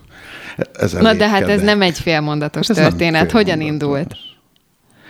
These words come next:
Speaker 1: Hát ez kamasz zenekarként indult. Hát ez tényleg úgy indult, hogy na, csináljunk egy zenekart. És akkor,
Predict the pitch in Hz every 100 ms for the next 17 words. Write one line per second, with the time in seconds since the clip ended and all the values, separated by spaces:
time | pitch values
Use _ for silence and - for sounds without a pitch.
0 | - - - 262 160 - 98 82 80 87
1 | 80 82 - - - 87 85 - 90 87
2 | 107 - _ _ _ _ _ - - -
3 | - - - _ _ _ - - 113 -
4 | 87 87 80 87 90 90 87 90 - 90
5 | 87 92 107 - 101 82 85 90 92 85
6 | 80 - - - - - - - -